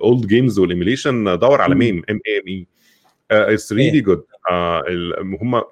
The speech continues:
Speaker 1: يعني لما تبص على البروجكت على ميم ده كمان، ال،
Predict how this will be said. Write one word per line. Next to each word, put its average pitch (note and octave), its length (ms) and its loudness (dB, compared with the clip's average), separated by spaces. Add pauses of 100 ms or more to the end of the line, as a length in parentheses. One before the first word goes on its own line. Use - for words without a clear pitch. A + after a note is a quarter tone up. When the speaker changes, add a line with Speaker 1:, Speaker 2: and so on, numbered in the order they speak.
(100)
Speaker 1:
يعني G2 300 -2
لما F#2+ 180 -2
تبص - 260 -2
على B2+ 80 0
البروجكت C#3+ 220 -6
على G#2 100 0
ميم C3 160 2
ده B2+ 80 0
كمان، B2 320 0 (1700)
ال، A#2+ 220 0